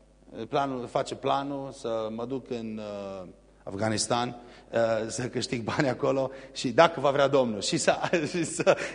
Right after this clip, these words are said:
să legăm fraza asta, "dacă va vrea Domnul".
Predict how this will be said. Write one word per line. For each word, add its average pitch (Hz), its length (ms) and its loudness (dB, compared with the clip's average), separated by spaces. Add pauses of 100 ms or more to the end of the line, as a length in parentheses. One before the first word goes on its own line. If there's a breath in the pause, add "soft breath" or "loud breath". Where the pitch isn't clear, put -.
să - 280 6
legăm 196 400 8
fraza 214 360 6
asta, 180 160 6
"dacă 190 240 8
va 165 100 2
vrea 170 180 4
Domnul". 147 360 2